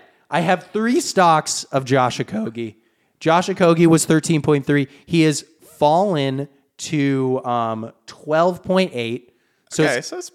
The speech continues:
Speaker 1: not a huge drop. And the real reason that I invested in Josh Okogie is, one, 'cause he's on my Suns. And two, because I thought the real, like, where he's gonna gain,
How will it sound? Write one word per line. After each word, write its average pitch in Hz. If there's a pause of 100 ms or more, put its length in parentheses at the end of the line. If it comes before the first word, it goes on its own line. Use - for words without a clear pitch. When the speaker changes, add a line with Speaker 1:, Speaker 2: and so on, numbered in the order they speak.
Speaker 1:
not 349
a 330
huge 254
drop. 156 (220)
And 185 (220)
the 226
real 294
reason 165
that 147
I 139
invested 127 (100)
in 143
Josh 131
Okogie 135
is, 131
one, 165
'cause 151
he's 135
on 127
my 117
Suns. 110 (480)
And 160 (280)
two, 254 (200)
because 180
I 165
thought 214 (400)
the 175
real, 240 (520)
like, 156
where 175
he's 247
gonna 196
gain, 139